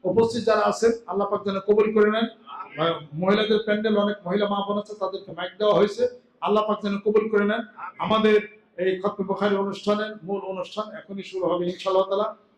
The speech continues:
আপনাদের সামনে ঢাকা থেকে আগত মেহমান আছেন, আমাদের মাদ্রাসার আসাদে ইকরাম সবাই আছেন। মূল অনুষ্ঠান শুরু হবে ইনশাআল্লাহ তাআলা।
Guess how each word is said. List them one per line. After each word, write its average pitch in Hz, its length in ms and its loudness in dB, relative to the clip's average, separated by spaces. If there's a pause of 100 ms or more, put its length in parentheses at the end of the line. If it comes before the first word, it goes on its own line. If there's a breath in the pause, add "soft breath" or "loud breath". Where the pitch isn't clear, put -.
(100)
আপনাদের 180 360 -2
সামনে 190 360 -2 (420)
ঢাকা 185 180 -2
থেকে 190 180 0
আগত 185 280 -2
মেহমান 180 340 0
আছেন, 180 300 -4
আমাদের 165 340 -6
মাদ্রাসার 170 460 -2 (260)
আসাদে 170 440 -8
ইকরাম 196 260 -2 (300)
সবাই 180 320 4
আছেন। 208 280 2 (360)
মূল 185 120 4
অনুষ্ঠান 175 420 2
শুরু 180 260 0
হবে 160 200 0
ইনশাআল্লাহ 151 360 -2
তাআলা। 135 180 -6